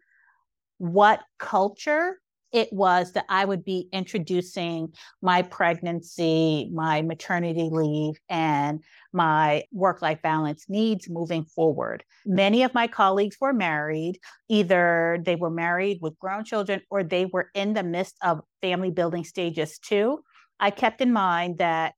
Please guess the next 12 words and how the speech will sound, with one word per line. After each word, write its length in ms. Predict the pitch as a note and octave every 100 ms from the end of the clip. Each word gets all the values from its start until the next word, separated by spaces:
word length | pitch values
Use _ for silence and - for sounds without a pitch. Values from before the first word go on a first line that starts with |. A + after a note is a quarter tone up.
| _
for 100 | G3
most 360 | F3+ G#3 A#3
people, 580 | - G#3 - F3 E3+ E3+ F3
the 80 | F3
baby 320 | F3+ F3+ G3
bump 320 | F3 D#3+ E3+
doesn't 340 | E3+ E3 F3+
show 380 | - F#3+ D#3 D#3
until 300 | F3+ F3 G3
the 100 | E3+
second 320 | D#3+ F3+ F3 E3+
trimester. 720 | E3+ D#3+ G#3+ A3 A#3+ D#3